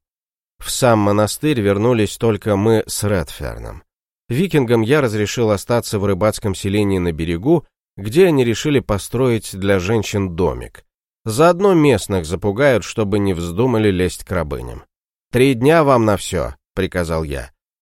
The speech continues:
«Потом вернётесь в монастырь и продолжите охранять меня». «От кого, твоя милость?» улыбнулся Асмунд. «От этих чёрных ворон, что ли?»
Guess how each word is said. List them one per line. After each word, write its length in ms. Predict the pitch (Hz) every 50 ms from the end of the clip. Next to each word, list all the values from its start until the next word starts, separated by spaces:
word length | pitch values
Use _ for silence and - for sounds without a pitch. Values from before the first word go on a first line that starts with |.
| -
«Потом 340 | - 110 107 - 139 147 135
вернётесь 600 | 110 123 127 131 139 147 143 123 - 113 98 - 104
в 80 | 98
монастырь 540 | 101 110 110 110 107 101 - - 170 165 131
и 60 | 120 104
продолжите 640 | - 117 143 120 113 143 135 101 113 113 - 127 117
охранять 480 | 101 - 110 107 110 135 123 - -
меня». 320 | 98 90 78 69 60 - - _ _ _ _ _ _ _ _ _ _ _ -
«От 240 | - 98 113 - -
кого, 520 | 131 131 135 139 165 185 190 156 120 98
твоя 380 | - 95 117 123 131 151 151 127
милость?» 560 | 107 98 80 64 67 - - - - - - _ _ _ _
улыбнулся 640 | - 104 104 104 95 92 101 101 95 82 - - 98
Асмунд. 580 | - - 80 69 - - 69 60 57 - _ _ _ _ _ _ _ _
«От 260 | - 80 87 92 - 143
этих 280 | 156 151 - 147 127
чёрных 400 | - - 151 160 147 147 127 -
ворон, 340 | 120 120 127 147 190 202 170
что 280 | - - - 113 101 90
ли?» 180 | 82 76 73